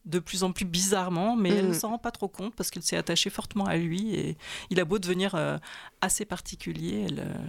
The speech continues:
Speaker 1: elle continue de l'aimer tel qu'il est. <laughs>
Speaker 2: Et alors, vous le, vous le décrivez, euh, je dirais pas, euh, je révélerai pas, euh, pas la fin,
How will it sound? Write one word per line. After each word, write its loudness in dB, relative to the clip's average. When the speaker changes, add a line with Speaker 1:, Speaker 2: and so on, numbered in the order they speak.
Speaker 1:
elle -6
continue -2
de 0
l'aimer 0
tel -10
qu'il -8
est. -10
<laughs> -2
Speaker 2:
Et 2
alors, 2
vous -4
le, 2
vous 0
le 2
décrivez, 2
euh, 4
je 2
dirais 2
pas, 2
euh, 4
je 0
révélerai 2
pas, 2
euh, 2
pas 2
la 2
fin, 2